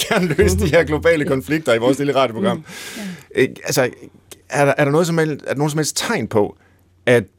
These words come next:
Speaker 1: at i, når, når det gælder, øh, stater og statsledere og sådan noget, at der er nogle processer, hvor, hvor nogle af de her konfliktløsnings- eller mæglingsværktøjer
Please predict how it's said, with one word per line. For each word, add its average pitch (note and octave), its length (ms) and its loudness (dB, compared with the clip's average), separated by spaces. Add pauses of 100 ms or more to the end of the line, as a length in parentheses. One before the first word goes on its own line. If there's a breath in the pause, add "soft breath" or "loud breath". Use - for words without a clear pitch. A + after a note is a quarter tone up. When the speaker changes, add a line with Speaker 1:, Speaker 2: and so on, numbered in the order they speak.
(260)
Speaker 1:
at A#2+ 140 4 (160)
i, A#2+ 300 0
når, A2+ 120 2
når A#2 140 2
det A#2 120 0
gælder, C3+ 300 4
øh, G2 200 0
stater D3 460 2
og G2 760 0
statsledere A2 720 0
og G2 100 0
sådan A2+ 160 -4
noget, A2+ 280 -2 (960 loud breath)
at C3+ 140 -4
der B2 60 0
er C#3+ 280 2
nogle C#3+ 220 0
processer, C3+ 500 -2
hvor, G#2 320 2
hvor G#2 120 2
nogle A#2+ 160 0
af A#2 40 -2
de B2+ 60 0
her A#2+ 160 4
konfliktløsnings- G2+ 1200 -4
eller F#2+ 140 -2
mæglingsværktøjer G2+ 1040 0